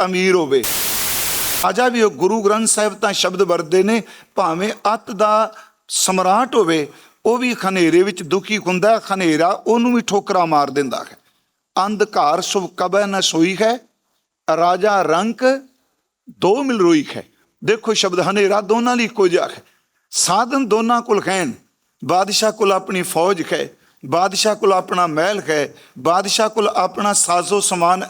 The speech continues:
ਐਸ਼ੋ ਆਰਾਮ ਹੈ, ਪਰ ਜੇ ਉਹਦੇ ਹਨੇਰਾ ਪੈ ਜਾਏ, ਉਹ ਵੀ ਓਨਾ ਦੁਖੀ ਹੈ ਜਿੰਨਾ ਗਰੀਬ ਦੁਖੀ ਹੈ। ਹਨੇਰਾ ਦੋਨਾਂ ਵਾਸਤੇ ਦੁਖਦਾਈ ਹੈ। ਸਤਿਗੁਰੂ ਨੇ ਕਿਹਾ, "ਦੋਨੋਂ ਰੋਂਦੇ ਨੇ ਹਨੇਰੇ 'ਚ।" ਇੱਕ ਹੋਰ ਬੇਨਤੀ ਕਰਾਂਗਾ ਕਿ ਅਸਲ 'ਚ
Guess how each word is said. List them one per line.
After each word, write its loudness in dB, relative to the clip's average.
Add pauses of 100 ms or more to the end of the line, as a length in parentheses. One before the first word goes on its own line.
ਐਸ਼ੋ 0
ਆਰਾਮ 0
ਹੈ, -2 (320)
ਪਰ 0
ਜੇ 2 (140)
ਉਹਦੇ 2
ਹਨੇਰਾ 0
ਪੈ -2
ਜਾਏ, 0 (360)
ਉਹ 2
ਵੀ 2 (100)
ਓਨਾ 2
ਦੁਖੀ -4
ਹੈ 2
ਜਿੰਨਾ 0
ਗਰੀਬ 0
ਦੁਖੀ -2
ਹੈ। 0 (360)
ਹਨੇਰਾ 2
ਦੋਨਾਂ 0
ਵਾਸਤੇ 0
ਦੁਖਦਾਈ -2 (100)
ਹੈ। -18 (360)
ਸਤਿਗੁਰੂ 0
ਨੇ -2
ਕਿਹਾ, -2
"ਦੋਨੋਂ 2
ਰੋਂਦੇ 2
ਨੇ -2
ਹਨੇਰੇ -4
'ਚ।" -12 (580)
ਇੱਕ -2
ਹੋਰ 0 (540)
ਬੇਨਤੀ 0
ਕਰਾਂਗਾ -4 (560)
ਕਿ 2 (140)
ਅਸਲ 0
'ਚ -6